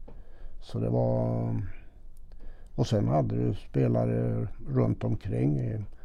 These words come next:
Stefan Rehn och Anders Limpar också för den delen, som, eh, ja, Jonas Stern, Stefan Schwarz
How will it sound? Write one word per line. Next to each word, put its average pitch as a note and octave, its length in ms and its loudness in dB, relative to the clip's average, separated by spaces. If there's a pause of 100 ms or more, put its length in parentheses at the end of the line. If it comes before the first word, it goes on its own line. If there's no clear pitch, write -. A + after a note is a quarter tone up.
(220)
Stefan A#2+ 560 2
Rehn A2 460 2
och G#2+ 240 0 (1400)
Anders A2+ 420 2
Limpar A#2+ 500 2
också A2+ 360 -4
för - 140 -6
den - 260 2
delen, A#2 420 0 (1080)
som, A#2+ 440 0
eh, A#1 520 0
ja, A1 200 -2 (1000)
Jonas A2 360 4
Stern, B2 400 4
Stefan A#2 380 4
Schwarz - 560 2